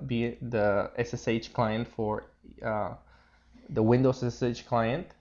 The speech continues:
uh, you can actually connect to, to our server. And I've created, um,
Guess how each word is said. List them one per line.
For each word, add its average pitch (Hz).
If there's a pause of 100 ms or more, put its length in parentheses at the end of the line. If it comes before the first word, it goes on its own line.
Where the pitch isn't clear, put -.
(120)
uh, 110
you 117
can 120
actually 123
connect 110
to, 104
to 110
our 101
server. 92 (540)
And 110
I've 117
created, 127
um, 95